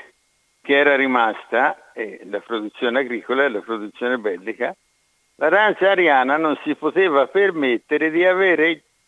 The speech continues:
persone sotto un certo reddito.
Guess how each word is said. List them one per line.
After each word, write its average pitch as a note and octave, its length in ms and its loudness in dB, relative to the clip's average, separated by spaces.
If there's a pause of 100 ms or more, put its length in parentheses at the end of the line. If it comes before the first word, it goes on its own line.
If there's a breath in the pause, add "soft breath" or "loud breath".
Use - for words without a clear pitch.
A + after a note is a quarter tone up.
(160)
persone B2 840 0 (120)
sotto C#3+ 800 -2 (640 soft breath)
un E3 220 -2
certo C#3+ 500 2
reddito. G#2 720 -4